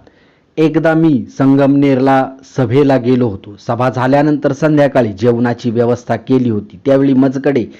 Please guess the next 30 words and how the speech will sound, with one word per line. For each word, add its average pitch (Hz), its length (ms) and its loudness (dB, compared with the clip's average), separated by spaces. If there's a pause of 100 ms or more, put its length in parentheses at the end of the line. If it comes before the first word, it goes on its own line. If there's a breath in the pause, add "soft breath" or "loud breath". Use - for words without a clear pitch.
(220 loud breath)
एक 139 200 -4
चिठ्ठी 139 500 -4 (100)
केसरीच्या 131 560 -2
त्या 117 180 -2
बातमीदाराने 120 760 -2
पाठवली 117 480 -4
व 113 140 -6
मला 117 240 -2
विचारले, 135 500 -2 (340 loud breath)
'अहो, 135 480 0 (300 loud breath)
तुम्ही 127 340 0
तर 131 140 2
तुमच्या 123 420 -2
लोकांना 117 560 -2
मेलेली 120 540 -2
ढोरे 107 300 -4
ओढू 120 380 -4
नका 117 300 -2
म्हणून 117 340 -4
सांगता, 127 460 -4 (420 loud breath)
त्यांची 127 300 -2
हालाखी 143 480 -4
किती 165 340 -6
आहे. 123 240 -4 (520 loud breath)
त्यांच्या 117 360 -4
बायकांना 120 580 -2
लुगडे 120 440 -2
चोळी 135 340 0
नाही, 107 240 -2 (120)
त्यांना 117 280 -8